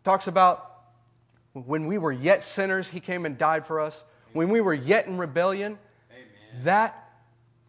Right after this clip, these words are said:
Speaker 1: Jesus, the one who can look at the Father in the face, the one who dwells in, in, in an unapproachable light, who is immortal, Jesus is the only one who could see the Father. And He reduced Himself to flesh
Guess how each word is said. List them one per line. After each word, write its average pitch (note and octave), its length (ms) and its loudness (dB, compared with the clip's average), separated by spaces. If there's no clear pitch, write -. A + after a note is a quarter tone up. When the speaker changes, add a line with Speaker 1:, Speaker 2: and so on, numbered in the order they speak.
Speaker 1:
Jesus, A3+ 460 -2
the F3 140 -4
one F#3+ 300 -4
who F3+ 160 -6
can C#3 280 -6
look A3+ 180 2
at A3 120 2
the G3 80 -8
Father F3 420 0
in D3 80 -2
the C#3 80 -4
face, G3 560 -4
the C#3 100 -2
one F#3+ 220 0
who G3+ 100 -2
dwells E3+ 380 0
in, D#3 80 -6
in, D#3+ 480 -10
in F3+ 140 -4
an F#3 160 -4
unapproachable G3 640 -2
light, D#3+ 300 -2
who F3 120 -2
is C#3 100 -4
immortal, D3 480 -6
Jesus F#3 360 -6
is D#3+ 80 -12
the D3+ 140 -4
only G#3 180 0
one G3+ 200 0
who D#3+ 100 -6
could D3+ 160 -10
see F3+ 160 -10
the D3 80 -8
Father. B2 400 -4
And B2+ 120 -10
He D#3 160 -10
reduced C3 420 -6
Himself C3 400 -8
to A2+ 60 -18
flesh C3+ 420 -8